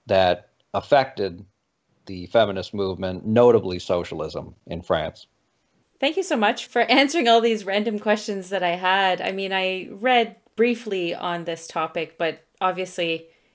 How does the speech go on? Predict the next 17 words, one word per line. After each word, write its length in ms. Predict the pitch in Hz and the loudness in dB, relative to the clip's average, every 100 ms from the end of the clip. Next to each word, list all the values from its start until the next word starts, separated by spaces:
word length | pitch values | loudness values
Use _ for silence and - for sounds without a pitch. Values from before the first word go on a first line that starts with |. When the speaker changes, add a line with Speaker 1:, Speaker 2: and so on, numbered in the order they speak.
| _ _ | _ _
Speaker 2:
you 140 | 190 185 | -4 0
are 80 | 180 | 2
definitely 360 | 202 202 208 | 0 0 -2
the 80 | 175 | -4
person 320 | 170 175 170 | -4 -6 -6
to 140 | 156 156 | -12 -4
talk 320 | - 220 - | 2 2 0
to 220 | 208 180 | -4 -2
if 140 | 180 196 | -2 -2
ever 220 | 190 202 | 0 0
I 120 | 196 | 2
have 300 | 196 180 175 | 0 -4 -6
more 200 | 190 185 | -8 -8
questions. 720 | 185 165 160 170 160 165 - - 254 262 _ | -6 -8 -8 -10 -10 -12 -20 -20 -20 -20 _
So 380 | - 202 180 180 180 | -10 -4 -2 -4 -2
thanks 240 | 208 208 | -2 -2
for 360 | 208 180 170 | -2 0 0